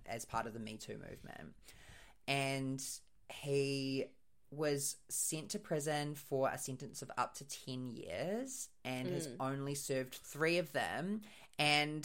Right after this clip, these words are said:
Speaker 1: the Supreme Court in Pennsylvania has, um, let him go on a, uh, what's the word?
Speaker 2: I thought it was a, uh,
Speaker 1: A
Speaker 2: appeal.
Speaker 1: discrepancy.
Speaker 2: Yeah.
Speaker 1: Um,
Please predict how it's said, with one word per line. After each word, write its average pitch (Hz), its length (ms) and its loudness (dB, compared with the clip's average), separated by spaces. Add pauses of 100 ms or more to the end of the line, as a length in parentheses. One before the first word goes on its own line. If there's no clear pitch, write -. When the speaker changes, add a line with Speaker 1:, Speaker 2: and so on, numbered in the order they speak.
(120)
Speaker 1:
the 160 80 2
Supreme 180 460 2
Court 160 580 6
in 147 200 2
Pennsylvania 131 1300 2
has, 127 640 -2 (220)
um, 123 480 4 (200)
let 139 260 4
him 139 300 -2
go 127 460 4
on 120 400 0 (160)
a, 117 600 0 (840)
uh, 113 480 2 (1160)
what's 135 240 -8
the 131 120 -4
word? 110 560 -2 (260)
Speaker 2:
I 202 140 12
thought 226 220 10
it 240 100 10
was 233 220 8
a, 196 1040 12 (160)
uh, - 60 0
Speaker 1:
A 165 720 10
Speaker 2:
appeal. 170 100 10
Speaker 1:
discrepancy. 175 1080 12
Speaker 2:
Yeah. 160 760 12
Speaker 1:
Um, 156 320 -2